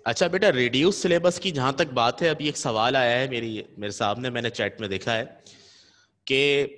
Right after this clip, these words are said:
सर वैसे रिड्यूस सिलेबस में सिक्स पॉइंट टेन और सिक्स पॉइंट इलेवन नहीं है। बेटा, अ, हम रिड्यूस सिलेबस को फॉलो ही नहीं कर रहे, ठीक है। हमने आपको टू पॉइंट थ्री भी पढ़ाई,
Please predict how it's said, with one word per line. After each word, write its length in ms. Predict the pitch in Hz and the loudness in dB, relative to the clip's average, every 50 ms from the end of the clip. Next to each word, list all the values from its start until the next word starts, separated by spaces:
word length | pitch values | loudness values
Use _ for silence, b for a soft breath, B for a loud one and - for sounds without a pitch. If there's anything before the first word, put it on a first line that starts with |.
| - - - | -20 -18 -12
सर 220 | - - 190 185 175 | -2 0 0 0 0
वैसे 360 | 147 117 127 127 - - 170 | 0 0 0 0 2 2 0
रिड्यूस 500 | 139 123 117 113 123 135 156 165 - - | 2 2 0 0 0 0 0 -2 -2 -2
सिलेबस 400 | 147 131 127 131 139 135 - - | 0 0 0 0 -2 -4 -2 -4
में 140 | 143 143 165 | -4 -4 -4
सिक्स 260 | - - 127 - - | -4 -4 -6 -6 -6
पॉइंट 320 | - 135 135 135 135 135 | -6 -4 -4 -4 -2 -2
टेन 260 | 117 117 120 123 143 | -2 0 0 0 -2
और 100 | 156 151 | -2 -4
सिक्स 200 | - - 127 - | -4 -6 -8 -8
पॉइंट 260 | - - 131 131 123 113 | -6 -6 -4 -4 -2 0
इलेवन 300 | 110 107 107 120 139 135 | 0 0 0 -2 -4 -4
नहीं 300 | 120 110 107 117 110 95 | -6 -6 -6 -6 -8 -8
है। 180 | 87 82 - _ _ _ _ _ _ _ _ _ B B B B B B B B B B B _ - | -10 -12 -16 _ _ _ _ _ _ _ _ _ B B B B B B B B B B B _ -4
बेटा, 200 | 127 135 190 202 214 - - | 2 4 4 4 4 2 0
अ, 100 | - 123 120 123 127 127 127 127 - - - - - - _ _ _ _ _ _ - - - - | 0 2 2 4 4 4 4 2 2 -2 -6 -20 -20 -20 _ _ _ _ _ _ -20 -10 -2 -2
हम 180 | 170 196 196 | -2 0 2
रिड्यूस 320 | 170 151 135 160 202 190 - | 0 2 2 2 0 0 2
सिलेबस 320 | 180 160 160 170 170 - | 2 2 2 2 0 0
को 80 | - 180 | 0 0
फॉलो 280 | - 160 - 123 143 | 2 2 2 2 0
ही 120 | 151 151 143 | 0 -2 -2
नहीं 120 | 131 107 | -2 -2
कर 120 | 95 90 | -4 -6
रहे, 140 | 78 71 76 - _ _ _ _ _ _ _ _ _ _ _ _ _ _ _ _ _ _ _ _ _ _ _ _ _ _ - | -6 -6 -10 -10 _ _ _ _ _ _ _ _ _ _ _ _ _ _ _ _ _ _ _ _ _ _ _ _ _ _ -6
ठीक 140 | 131 120 170 | -4 -2 -2
है। 60 | 208 | -2
हमने 240 | 220 170 156 151 147 | -2 -2 -2 0 2
आपको 560 | 147 143 143 - 165 160 160 - - - - - _ _ _ _ _ _ _ - | 2 2 0 0 0 0 0 0 -2 -12 -18 -20 _ _ _ _ _ _ _ -4
टू 120 | 147 151 | -4 -2
पॉइंट 280 | 165 165 160 165 160 - | 0 2 0 0 0 0
थ्री 180 | 151 139 147 | 0 0 2
भी 100 | 151 156 | 2 2
पढ़ाई, 300 | - 131 113 98 90 90 | 2 2 0 0 0 -2